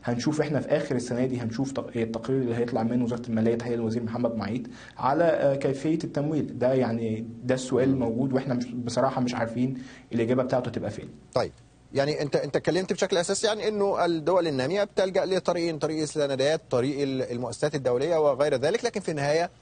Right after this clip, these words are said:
Speaker 2: هي مش حلول، هي مجرد ترحيل للمشاكل وللأرقام وللعجز.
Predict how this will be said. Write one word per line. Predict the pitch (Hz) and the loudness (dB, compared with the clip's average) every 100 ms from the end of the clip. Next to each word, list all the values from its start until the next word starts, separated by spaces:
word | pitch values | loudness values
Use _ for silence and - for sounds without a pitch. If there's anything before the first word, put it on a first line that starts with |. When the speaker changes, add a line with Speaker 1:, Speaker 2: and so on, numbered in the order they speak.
| - - - - | -20 -20 -16 -2
Speaker 2:
هي | 127 139 143 | 2 2 2
مش | 120 117 | -2 -4
حلول، | - 165 170 101 | -4 -2 0 0
هي | 107 | 0
مجرد | 113 147 170 | 2 2 2
ترحيل | - 147 131 - 180 165 127 | 0 -2 -2 -2 0 2 0
للمشاكل | 117 110 - 156 156 | -2 -2 0 0 0
وللأرقام | 139 123 117 101 - 143 156 | 2 2 0 -4 0 2 2
وللعجز. | 139 120 117 131 95 87 | 2 2 0 -2 -4 -12